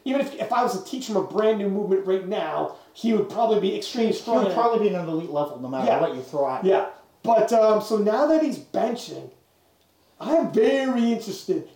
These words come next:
Speaker 1: Th-, that he said, I took my, I took my previous one rep max and hit it for five. That just throws the door wide open.
Speaker 2: Yeah.
Speaker 1: Like, where the fuck is your bench now? A, B, where the fuck is your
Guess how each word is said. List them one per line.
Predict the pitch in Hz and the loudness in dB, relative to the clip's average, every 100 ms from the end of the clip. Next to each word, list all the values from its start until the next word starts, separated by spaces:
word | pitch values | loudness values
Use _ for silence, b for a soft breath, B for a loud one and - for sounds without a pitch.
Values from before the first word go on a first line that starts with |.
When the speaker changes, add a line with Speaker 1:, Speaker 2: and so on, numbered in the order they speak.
| - | -2
Speaker 1:
Th-, | 320 | 2
that | 302 339 | 4 4
he | 330 | 4
said, | - 269 | 4 2
I | 226 | 2
took | 262 240 | 0 0
my, | 233 214 | 0 0
I | |
took | 196 262 | -2 -4
my | 233 220 | 0 0
previous | - 247 233 226 208 | 0 -8 -8 -8 -2
one | 214 196 | 0 0
rep | 190 | -2
max | 190 170 - | -4 -6 -8
and | 170 | -10
hit | 165 | -10
it | 143 | -12
for | 147 | -14
five. | - - 135 131 131 - b b b b 139 | -4 -2 -2 -4 -8 -12 b b b b -8
That | 196 220 - | -4 -2 -4
just | 190 - | -10 -8
throws | 202 185 165 | -4 -4 -2
the | |
door | 175 170 | -4 -4
wide | 151 170 180 165 | -6 -8 -6 -4
open. | 185 185 175 | -4 -2 2
Speaker 2:
Yeah. | 196 | 4
Speaker 1:
Like, | - 277 | 2 2
where | 330 | 2
the | - - | 0 -8
fuck | - - - | -8 -8 -6
is | 196 175 | -8 -8
your | |
bench | - 190 - - | -6 -4 -4 -6
now? | 185 160 151 | -8 -8 -6
A, | 220 202 170 B B - | -4 -2 -2 B B -12
B, | 135 269 190 | -6 -4 -2
where | 247 311 | -2 -4
the | 220 | -4
fuck | - 254 214 | -10 -10 -8
is | |
your | 170 | -10